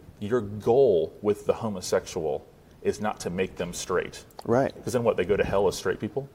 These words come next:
Speaker 2: Exactly.
Speaker 1: I mean, that, who cares, right?
Speaker 2: Right.
Speaker 1: Now, granted, we, we care about their souls, or we care about them as individuals. We wanna see them flourish, you know, the greatest way possible. But our goal is not to convert people. You know, heterosexuality is not the goal.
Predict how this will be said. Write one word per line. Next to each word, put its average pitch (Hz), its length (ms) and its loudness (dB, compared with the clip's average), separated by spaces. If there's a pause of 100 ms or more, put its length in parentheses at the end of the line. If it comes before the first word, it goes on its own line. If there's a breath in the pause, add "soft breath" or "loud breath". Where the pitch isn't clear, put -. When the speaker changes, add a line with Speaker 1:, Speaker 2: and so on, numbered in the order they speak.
(160)
Speaker 2:
Exactly. 110 400 0
Speaker 1:
I 104 60 0
mean, 107 140 0
that, 113 180 -8
who 123 100 -4
cares, - 480 0
right? 110 200 6
Speaker 2:
Right. 117 100 2
Speaker 1:
Now, 147 100 4
granted, 139 280 0
we, 123 100 2
we 123 300 0
care 135 140 4
about 107 160 0
their 107 100 0
souls, 90 520 -2 (260 loud breath)
or 104 100 4
we 107 60 -2
care 151 80 8
about 135 140 6
them 101 120 2
as - 160 -8
individuals. 95 760 0
We 110 80 2
wanna 104 180 -2
see - 140 -2
them 92 120 -4
flourish, 95 580 2
you - 320 -20
know, 107 80 0
the 92 80 0
greatest 92 280 4
way 87 100 4
possible. 82 640 0 (200 loud breath)
But 117 100 4
our 135 80 8
goal 127 240 2
is 113 80 4
not 104 180 0
to 104 100 0
convert 95 440 0
people. - 360 -4
You 95 80 -6
know, 90 120 0
heterosexuality 120 1400 2
is - 120 -10
not - 180 0
the - 60 -6
goal. 85 360 4